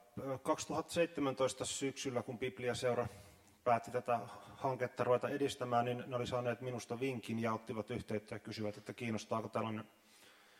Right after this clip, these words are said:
tota, Raamatun käännöstyö. Ja mä olin siinä vaiheessa vähän haeskelemassa suuntaani tässä elämässä, että yliopisto, yliopiston olin jättänyt taakse jo vähän aikaisemmin ja kirjoittanut sitten yhden romaanin. Ja, ja tuota, mielelläni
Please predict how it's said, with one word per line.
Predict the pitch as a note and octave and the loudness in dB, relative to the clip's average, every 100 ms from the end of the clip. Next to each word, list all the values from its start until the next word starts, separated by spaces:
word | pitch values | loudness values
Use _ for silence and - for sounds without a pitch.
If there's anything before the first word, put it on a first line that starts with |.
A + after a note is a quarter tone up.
| - - _ _ _ _ - | -20 -20 _ _ _ _ -20
tota, | A#2+ A#2 G#2+ | -6 -4 0
Raamatun | D#3 D3 C#3 C3+ | 2 4 2 2
käännöstyö. | B2+ B2 A#2+ - B2+ A#2+ | 4 4 2 0 4 6
Ja | A#2 | 4
mä | A#2 A#2+ | 2 2
olin | B2 | 2
siinä | A#2+ A#2+ A2+ | 0 0 2
vaiheessa | A2+ A#2 - | 2 2 0
vähän | A2 A#2 A2+ | 2 2 6
haeskelemassa | B2 G#2 - A2+ A2 G#2 - - - | 6 4 0 2 2 0 -4 -8 -10
suuntaani | - C3 A#2+ A#2 A2+ A#2 | -2 0 0 0 0 2
tässä | A#2 - - | 0 0 -2
elämässä, | A#2+ A2+ A2 - | -2 0 -2 -2
että | A2 B2+ | -4 -2
yliopisto, | A2+ G#2+ A#2+ - G#2 - - _ - | 0 0 -2 -2 -4 -4 -20 _ -6
yliopiston | B2+ A#2+ A2+ A#2+ A#2 | -2 0 0 -2 -2
olin | A#2+ A2+ A2+ | 0 2 2
jättänyt | G#2+ - A2+ - | 0 0 0 4
taakse | A2+ A2 A2 | 4 4 0
jo | G#2+ | 0
vähän | G#2+ A2+ | 0 2
aikaisemmin | G#2+ G#2+ A2 G#2+ G#2+ | 0 0 -2 0 -2
ja | |
kirjoittanut | - G#2+ - A2 G#2+ | -2 -4 -4 -4 -6
sitten | - A2+ | -4 0
yhden | G#2+ | 2
romaanin. | A2+ A#2 G#2+ G#2 G#2 | 4 4 4 2 2
Ja, | G#2 - - - - - - - - - - - - - | 2 0 -8 -20 -20 -20 -20 -20 -20 -20 -18 -16 -16 -8
ja | G#2 A2 | -4 -2
tuota, | A#2 G#2+ A#2+ A2+ - - - - - - - _ | -2 2 4 4 2 -20 -20 -20 -20 -20 -20 _
mielelläni | C#3+ C3 A#2+ A#2 A#2 | 4 6 6 4 0